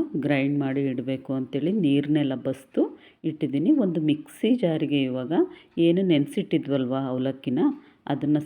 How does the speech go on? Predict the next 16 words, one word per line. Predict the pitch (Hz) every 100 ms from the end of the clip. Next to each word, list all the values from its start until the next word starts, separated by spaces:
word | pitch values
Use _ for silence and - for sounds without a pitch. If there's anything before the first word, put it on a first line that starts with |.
| 143
ಸೇರಿಸ್ತಾ | 127 143 - 139
ಇದ್ದೀನಿ. | 127 123 120 165 - - _ _ _ _ _ _ _ _ _ _ _ _ _ _ _ -
ನಂತರ | 180 175 - 269 359 - _ -
ಅದ್ರ | 151 147 147
ಜೊತೆಗೇ | 143 139 202 240 208 180 320 - - _ -
ಅಕ್ಕಿಯನ್ನು | 156 - - 185 175 160
ಕೂಡ | - 151 165 370 - - _ _ -
ಹಾಕ್ಬಿಟ್ಟು | 143 147 - 131 - 415 - - _ _
ಚೆನ್ನಾಗಿ | - 151 139 143 196 - -
ಗ್ರೈಂಡ್ | 143 135 135 151 143
ಮಾಡಬೇಕು. | 123 - 123 - 185 - - _ _ _ _ _ _ _ _ _ -
ಗ್ರೈಂಡ್ | 190 202 330 294
ಮಾಡೋದು | 226 196 185 190
ಅಂತ | 185 160 180
ಹೇಳಿದ್ರೆ | 170 170 151 185 190 - _ -
ತುಂಬಾ | 147 151